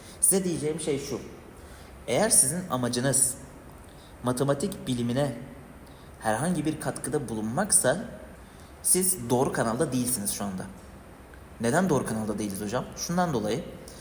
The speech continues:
ben matematik denizi üzerinden Ö S Y M köprüsünü kullanarak sizlere karşı tarafa, yani üniversitenin olduğu tarafa güvenli bir şekilde geçirmek için buradayım.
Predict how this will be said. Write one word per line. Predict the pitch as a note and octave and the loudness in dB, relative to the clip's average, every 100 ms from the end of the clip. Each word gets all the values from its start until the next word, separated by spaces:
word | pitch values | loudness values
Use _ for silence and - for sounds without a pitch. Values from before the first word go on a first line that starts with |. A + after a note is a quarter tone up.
| - - C3 | -16 -12 4
ben | F#3+ F#3+ G3+ - - - - - - - - - - - - - - - C3+ | 6 8 4 -2 -8 -12 -16 -18 -16 -16 -18 -18 -18 -18 -18 -18 -20 -10 0
matematik | C3+ D#3+ D#3 - G#3+ - - C3+ | 4 4 4 2 2 2 2 4
denizi | C#3 D3 F#3 | 6 6 2
üzerinden | C#3 B2 A#2+ A#2 A#2 A#2+ B2+ - - - - - - - - - - - - | 2 4 4 4 2 2 2 0 -10 -14 -16 -16 -18 -18 -18 -18 -18 -4 2
Ö | A#2+ | 6
S | D3 C#3 | 6 6
Y | C#3 | 4
M | D3+ F#3 | 2 2
köprüsünü | D#3 C#3 C3 - C#3+ - | 2 2 6 6 6 -4
kullanarak | B2+ A#2 A#2 C#3 B2+ - - - - - - - - - | 0 2 6 6 4 0 -8 -12 -14 -18 -16 -16 -18 -6
sizlere | - - E3+ D3 A#2+ A#2 D#3 - - - - | -2 2 2 4 4 4 0 -8 -12 -12 -4
karşı | C3 C#3 - | 0 2 2
tarafa, | D#3+ A#2 A2 F#2+ F#2 | 2 2 0 -4 0
yani | A#2+ C#3+ A#2 D3 - - - - - | 2 2 0 -2 -4 -10 -12 -14 -8
üniversitenin | B2 B2+ D#3+ F#3 - D3 B2 - | -2 0 2 2 2 2 0 0
olduğu | A#2+ A#2+ C3+ F#3 | 0 0 0 0
tarafa | - A2+ C3+ F3 | 0 0 0 -2
güvenli | - B2 C3 F#3 | 0 2 2 2
bir | E3+ | 0
şekilde | B2 A#2 A#2 G3+ | -2 -2 -2 0
geçirmek | D#3+ A#2 A#2 C3+ C#3+ | 0 -2 -2 -2 -2
için | - A2+ | -2 -2
buradayım. | G#2+ G2+ G#2 | -2 -4 -6